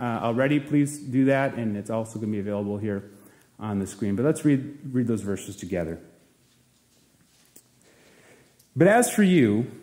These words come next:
continue in what you have learned and have become convinced of, because you know those from whom you learned it,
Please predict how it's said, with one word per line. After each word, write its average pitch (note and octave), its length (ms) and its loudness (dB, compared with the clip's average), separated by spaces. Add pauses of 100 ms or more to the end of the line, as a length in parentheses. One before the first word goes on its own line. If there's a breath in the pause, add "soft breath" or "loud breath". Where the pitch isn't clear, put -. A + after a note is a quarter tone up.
(420)
continue F#3+ 640 8
in D3+ 200 6
what E3 200 6
you F3 140 6
have E3 220 6
learned A#2 380 4
and A#2+ 120 4
have B2 240 2
become C3+ 600 2
convinced D3 680 4
of, F2+ 340 -6
because A2 380 0
you D#3+ 160 6
know B2+ 480 6
those A2 540 4
from A2 400 0
whom G#2+ 640 4
you A2 140 0
learned G2+ 340 0
it, - 300 -10